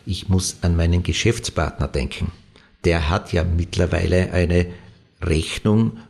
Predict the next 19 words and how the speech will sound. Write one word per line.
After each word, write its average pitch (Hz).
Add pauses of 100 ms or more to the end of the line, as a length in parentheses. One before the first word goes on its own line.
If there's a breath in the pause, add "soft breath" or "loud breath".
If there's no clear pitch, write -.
wovon 95
er 82
ausgeht, -
dass -
er 92
hier 92
auch -
den 90
Vorsteuerabzug -
bekommt. - (560 loud breath)
Und -
da 90
sollte 104
man 104
auch -
hier -
ein 87
weiterer -
Tipp, 101